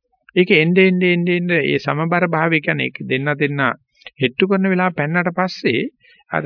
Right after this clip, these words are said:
භාවනා රාමතාවයේ සඳහා ඇති ක්‍රම සහ විදි ටික, ටික, ටික, ටික ඒක, අ, ඒක විසින්ම Java කැවිලා, ඒක විසින්ම ගැම්ම ඇතුව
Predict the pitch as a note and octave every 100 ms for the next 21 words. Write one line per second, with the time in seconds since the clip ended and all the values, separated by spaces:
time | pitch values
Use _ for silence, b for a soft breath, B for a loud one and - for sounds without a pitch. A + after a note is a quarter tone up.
0 | C#3+ C3 C#3 G#3 A3 G#3+ G3 F3 F3 E3
1 | D3+ D3 D#3 D#3 C#3+ D3+ - C#3 A#2+ -
2 | b b - D#3+ F3+ F#3 F3+ C3 C3+ C#3+
3 | A#3 D#4+ _ _ - C#3+ D3 D3 D3 C#3
4 | B2 D3 D3 C3+ A#2 F#2+ _ B B B
5 | - A#2 A#2 G#2+ A2+ - D#3+ D3 D3 D3
6 | D3+ F#3 F#3 C#3+ A#2+ B2 A2+ G#2 C3 F3+
7 | _ - D#3 D3+ C#3+ C3+ F3 D#3+ D#3 A#2+
8 | _ _ _ - C3+ C3+ F3+ F#3 B2+ C3+